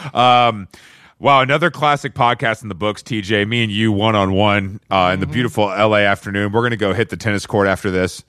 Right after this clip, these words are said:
Speaker 2: That's right. And yeah, this is not Patreon only content. This is free for all you motherfuckers. So please enjoy, share it with a friend, pass it on, listen to some cool ads that we do, and make sure to listen to our other podcast,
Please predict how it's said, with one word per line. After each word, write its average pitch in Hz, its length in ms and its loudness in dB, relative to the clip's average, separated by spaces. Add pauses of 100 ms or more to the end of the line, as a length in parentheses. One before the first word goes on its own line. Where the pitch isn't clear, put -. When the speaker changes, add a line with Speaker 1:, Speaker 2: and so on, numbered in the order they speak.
(320)
Speaker 2:
That's 147 200 -10
right. 175 200 -4
And 175 240 0
yeah, 175 260 2
this 160 200 -4
is 151 140 -4
not 156 360 -2
Patreon 135 480 -6
only 127 280 -10
content. 131 480 -10
This 156 160 -10
is 135 80 -10
free 139 240 -10
for 131 180 -10
all 131 140 -4
you 131 80 -8
motherfuckers. 131 560 -12
So 143 100 -10
please 196 320 0
enjoy, 156 460 2
share 175 240 0
it 151 60 -2
with 151 140 -4
a 156 60 -6
friend, 147 760 -6
pass 151 280 -2
it 147 100 -8
on, 139 520 -6
listen 147 300 -6
to 151 80 -8
some 123 220 -12
cool 220 340 -4
ads 147 300 0
that 139 140 -4
we 139 120 -4
do, 143 520 -2
and 147 480 -6
make 151 180 -6
sure 160 140 -4
to 151 60 -2
listen 147 280 -8
to 147 340 -10
our 139 200 -2
other 143 160 -4
podcast, 143 640 -4